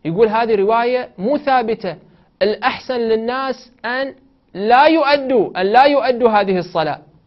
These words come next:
زين، شنو القول الفصل في هالمسألة؟ يسويها الإنسان هذه الصلاة أو ما يسويها؟ الجواب أن هذه الصلاة صحيح فيها رواية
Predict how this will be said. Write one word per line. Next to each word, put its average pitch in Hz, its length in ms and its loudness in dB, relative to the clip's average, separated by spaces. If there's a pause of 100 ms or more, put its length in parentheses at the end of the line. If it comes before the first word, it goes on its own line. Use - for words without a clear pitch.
(240)
زين، 160 160 -4
شنو 247 220 -2
القول 196 380 0
الفصل 156 400 -6
في 147 160 -8
هالمسألة؟ 139 580 -10 (440)
يسويها 151 480 -2
الإنسان 214 440 -4
هذه 208 180 -4
الصلاة 190 520 -8 (500)
أو 147 80 -6
ما 185 140 0
يسويها؟ 160 600 -4 (560)
الجواب 185 520 -2 (600)
أن 156 220 -2
هذه 254 420 -2
الصلاة 156 520 -4 (180)
صحيح 220 400 -6
فيها 269 260 0
رواية 170 480 0